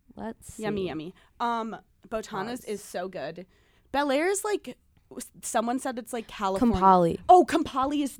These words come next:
Speaker 2: d-, me and Addie went there with K D girls. Shout out K D.
Speaker 1: Delicious.
Speaker 2: Um, it was so good. They have, like, such a wide array of, like, tacos too, and drinks,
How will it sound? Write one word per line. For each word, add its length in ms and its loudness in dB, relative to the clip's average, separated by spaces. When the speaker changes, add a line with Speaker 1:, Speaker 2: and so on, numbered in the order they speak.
Speaker 2:
d-, 140 -10
me 240 2
and 120 0
Addie 260 -2
went 120 -4
there 120 -6
with 180 -8
K 200 -8
D 140 -8
girls. 400 0
Shout 240 4
out 140 6
K 80 4
D. 40 6
Speaker 1:
Delicious. 320 0
Speaker 2:
Um, 400 4
it 140 2
was 220 -2
so 520 2
good. 320 -6
They 120 2
have, 160 0
like, 220 -6
such 320 -8
a 60 -2
wide 320 0
array 320 -2
of, 140 -2
like, 300 -10
tacos 640 -8
too, 320 -4
and 160 -6
drinks, 720 -10